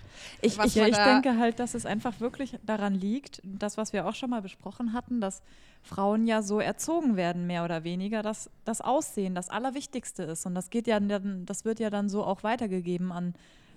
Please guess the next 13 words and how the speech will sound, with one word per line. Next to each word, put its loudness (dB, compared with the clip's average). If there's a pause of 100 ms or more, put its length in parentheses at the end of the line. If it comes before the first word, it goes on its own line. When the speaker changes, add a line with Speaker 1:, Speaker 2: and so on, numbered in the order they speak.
(140)
Speaker 3:
an -2
andere 4
Menschen, 2
ähm, -2
dass 0
Frauen 4
nur 4
dafür -2
da 2
sind, -2
mehr 0
oder 2
weniger. 0